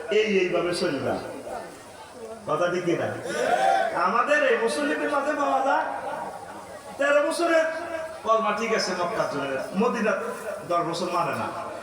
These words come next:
হিয়ানের দশ, ইয়ানের তেরো, মোট পেলে কত? তেইশ। এই তেইশ বছরের মিলিয়ে হলো মুহাম্মাদুর রাসূলুল্লাহ। আর আমরা মানতেছে, "লা ইলাহা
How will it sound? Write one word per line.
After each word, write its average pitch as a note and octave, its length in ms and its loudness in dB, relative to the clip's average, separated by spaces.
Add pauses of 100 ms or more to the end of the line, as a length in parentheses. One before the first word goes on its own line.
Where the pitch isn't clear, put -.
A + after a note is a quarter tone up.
(340)
হিয়ানের B3+ 400 2
দশ, C#4+ 220 4 (160)
ইয়ানের A3+ 360 2
তেরো, A3+ 320 4 (180)
মোট A3 100 0 (100)
পেলে A#3 180 2
কত? F#3 320 2 (200)
তেইশ। A3 280 6 (480)
এই A3 100 2
তেইশ C4 320 2 (100)
বছরের D#4+ 320 0
মিলিয়ে C4+ 280 0
হলো A#3+ 180 4
মুহাম্মাদুর A3 600 2 (280)
রাসূলুল্লাহ। E4+ 760 0
আর C#4 180 4
আমরা B3 240 2
মানতেছে, C4+ 460 2 (260)
"লা D4 320 6
ইলাহা D4+ 260 2